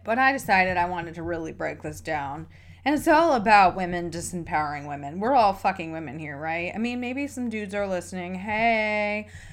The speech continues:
But <laughs> it's women is the main primary audience here. So, a former Facebook friend, I say former 'cause I deleted her because of this. I don't really know her.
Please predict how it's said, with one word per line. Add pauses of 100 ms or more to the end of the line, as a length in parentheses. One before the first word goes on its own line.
(220)
But
<laughs>
it's
women (1500)
is
the
main
primary
audience (140)
here. (1000)
So, (1080)
a
former
Facebook
friend, (100)
I
say
former
'cause
I
deleted
her
because
of
this.
I
don't
really
know
her.